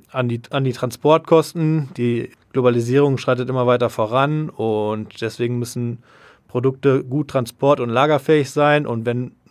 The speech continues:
ein Produkt wenig Wasser enthält, also praktisch das Wasser entzogen wurde, dann hat es ein geringeres Volumen und ist damit transportfähiger und auch haltbarer.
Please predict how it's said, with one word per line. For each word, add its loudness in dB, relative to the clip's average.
ein -6
Produkt -4
wenig 0
Wasser 2
enthält, 0
also -2
praktisch -4
das -6
Wasser 2
entzogen 0
wurde, 4
dann 2
hat 0
es -6
ein 0
geringeres 2
Volumen 2
und -2
ist -4
damit -2
transportfähiger 0
und -6
auch -2
haltbarer. -2